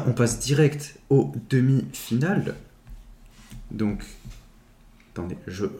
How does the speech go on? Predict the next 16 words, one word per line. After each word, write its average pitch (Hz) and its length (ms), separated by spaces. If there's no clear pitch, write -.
cherche - 380
à 110 60
retrouver 123 480
l'image. 120 500
Je - 80
sais 123 60
plus 113 180
où 107 100
elle 95 80
était. 95 220
Euh, 95 840
tu, - 160
tu, - 160
tu, - 140
tu, - 180
tu. - 200